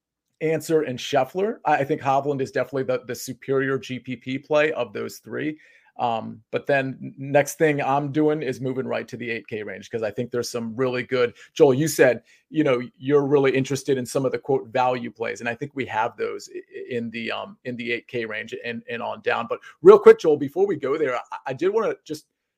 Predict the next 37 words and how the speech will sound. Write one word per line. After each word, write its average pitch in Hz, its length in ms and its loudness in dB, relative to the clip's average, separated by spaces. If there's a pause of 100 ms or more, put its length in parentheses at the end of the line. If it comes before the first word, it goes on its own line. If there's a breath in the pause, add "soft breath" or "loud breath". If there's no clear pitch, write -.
note 165 180 4
some 165 180 -4
comments. 131 420 -6
So 123 360 -4
North 151 300 -4
Forker, 123 420 -4 (100)
otherwise 120 360 -8
known 113 160 -12
as 110 80 -16
Coach, 104 340 -16
I 107 60 -10
believe. 110 340 -16
Uh, 101 300 -8
love 123 160 -6
you 120 80 -12
fellas. 117 240 -6
Appreciate 139 480 -4
that. 131 300 0 (340 soft breath)
We've - 140 -8
got 131 200 2
S 151 180 4
Guy, 139 280 2
who's 120 180 -10
always 143 380 0
in 131 140 -6
here. 123 340 -4
Good 127 180 -4
evening, 123 300 -8
gentlemen. 120 500 -6 (160)
Uh, 110 200 -6 (100)
S 123 140 -4
Guy, 113 160 -2
thanks 147 200 -10
for 139 140 -2
always 120 300 -2
kind 123 180 -6
of 104 140 -8